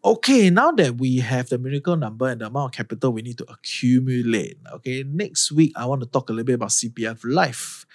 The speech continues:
Right, the following week, I'm gonna talk about H D B lease buyback, right? Because I think these are the two anchor policies that the Singapore government of the day is hoping to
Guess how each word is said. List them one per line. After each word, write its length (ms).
Right, 140
the 80
following 260
week, 100
I'm 80
gonna 140
talk 160
about 140
H 200
D 140
B 240
lease 240
buyback, 540
right? 160
Because 180
I 80
think 220
these 160
are 80
the 80
two 320
anchor 400
policies 840
that 220
the 80
Singapore 280
government 380
of 80
the 80
day 460
is 340
hoping 320
to 80